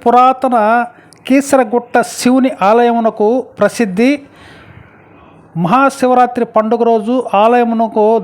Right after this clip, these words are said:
దర్శించడం రాష్ట్రం నలుమూలల నుండి భక్తులు వేలాదిగా విచ్చేస్తారు. ఈ క్షేత్రం జంట నగరాలకు చాలా దగ్గరగా ఉన్నందున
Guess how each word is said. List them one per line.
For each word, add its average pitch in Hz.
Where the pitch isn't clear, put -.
దర్శించడం 226
రాష్ట్రం 233
నలుమూలల 226
నుండి 214
భక్తులు 196
వేలాదిగా 208
విచ్చేస్తారు. 208
ఈ -
క్షేత్రం 240
జంట 233
నగరాలకు 240
చాలా 214
దగ్గరగా 233
ఉన్నందున 214